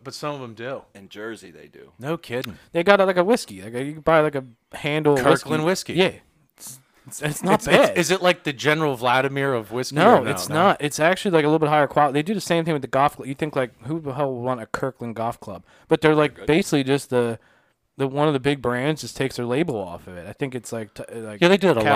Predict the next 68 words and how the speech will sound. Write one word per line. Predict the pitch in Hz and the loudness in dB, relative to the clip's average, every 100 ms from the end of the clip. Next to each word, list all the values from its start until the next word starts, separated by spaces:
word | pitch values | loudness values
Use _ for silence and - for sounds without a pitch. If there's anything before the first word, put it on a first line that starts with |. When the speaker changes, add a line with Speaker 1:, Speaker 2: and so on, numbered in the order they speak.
| 113 | 4
Speaker 3:
Callaway. | 139 139 | 4 2
Speaker 1:
mean, | 120 | 0
it's | 113 135 | -2 -4
like | |
a | 120 | -2
white | 113 117 | -2 -4
label | 113 113 107 | -4 -6 -4
you | 101 | -6
buy | 98 101 104 | -4 -4 -2
it. | 180 | 2
Speaker 3:
Yeah. | 190 110 | 4 2
Speaker 1:
Yeah. | 113 92 - - | -4 -10 -12 -8
Speaker 3:
And | 147 | -2
they | |
Speaker 1:
Okay. | 156 | -2
Speaker 3:
just | 156 | 0
take | 170 156 | -2 2
the | |
label | 147 151 139 | 2 2 2
off | 139 | 0
and | 139 | -2
they | |
put | 123 135 | -6 -4
Kirkland | 135 127 127 | -2 -4 -4
on | 123 | -6
it | 113 | -8
and | 117 | -10
that's | 117 - | -10 -10
it. | 107 | -10
But, | 107 | -10
like, | 113 - | -12 -8
they're | 131 120 _ - | -8 -8 _ 2
as | 147 135 | 2 2
good | 131 131 120 110 _ _ - | 0 -4 -4 -8 _ _ -8
as | 123 117 | -6 -6
the | 113 | -8
regular, | 117 113 110 104 | -8 -8 -10 -10
like, | 107 | -12
clubs | - 117 104 | -8 -10 -10
you | 104 | -14
would | 95 | -14
buy | 92 85 | -14 -2
or | 117 160 | 4 4
the | |
whiskey. | 139 139 - | 4 -4 -6
Like, | 131 143 | -10 -8
the, | 123 | -4
it's | 151 | -4
not | 160 139 - _ _ _ _ | -2 -4 -6 _ _ _ _
bad | 135 135 117 | -2 -2 -4
whiskey. | 107 - 113 | -10 -12 -16
It's | 107 - | -18 -10
probably | - 123 | -4 -4
not | 117 104 | -4 -10
the | |
best, | 117 139 120 - | -6 -4 -4 -10
but, | 104 | -16
like, | 107 101 | -16 -18
it's | - | -18
not, | 127 | -16
you're | 117 | -12
not | 123 | -10
gonna | 113 | -10
be | 107 | -12
disappointed | 110 - - 110 90 82 | -14 -14 -14 -14 -16 -18
with | 78 | -20
it, | 78 | -20
basically. | 78 78 73 - | -20 -20 -20 -20